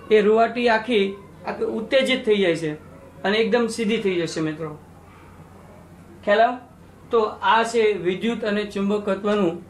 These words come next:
મિશ્રણ, એટલે કે વિદ્યુત અને ચુંબકત્વનું એકાકીકરણ. ખ્યાલ આવી ગયો મિત્રો?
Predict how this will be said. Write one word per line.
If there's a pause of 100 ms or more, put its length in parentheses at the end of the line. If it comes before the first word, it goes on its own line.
(320)
મિશ્રણ, (180)
એટલે
કે (360)
વિદ્યુત
અને
ચુંબકત્વનું (420)
એકાકીકરણ. (320)
ખ્યાલ
આવી
ગયો
મિત્રો?